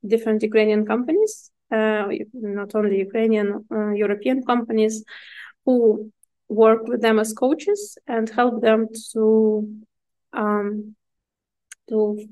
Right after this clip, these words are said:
for example, to prepare for the interview, to understand which remote profession is for you, to, um, and actually there are a lot of psychological factors, not,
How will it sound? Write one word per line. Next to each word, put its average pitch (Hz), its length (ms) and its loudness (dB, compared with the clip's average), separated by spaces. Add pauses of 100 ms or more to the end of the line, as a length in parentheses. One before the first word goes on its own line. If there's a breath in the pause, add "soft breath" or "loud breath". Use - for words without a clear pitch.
(200)
for 220 120 -4
example, 220 680 0 (320)
to 233 100 -8
prepare 233 440 0
for 233 140 -4
the 220 160 0
interview, 214 600 0
to 214 100 -4
understand 226 720 -2 (480 soft breath)
which 240 340 -4
remote 226 400 0
profession 220 460 -2
is 214 180 -2
for 220 100 -2
you, 202 360 0 (440 soft breath)
to, 214 600 4 (180)
um, 214 520 -4
and 226 200 -6 (280)
actually 269 340 -2
there 269 120 2
are 233 100 6
a 233 60 6
lot 240 100 -2
of 233 100 -4
psychological 220 680 -2
factors, 233 640 -6 (640)
not, 233 280 0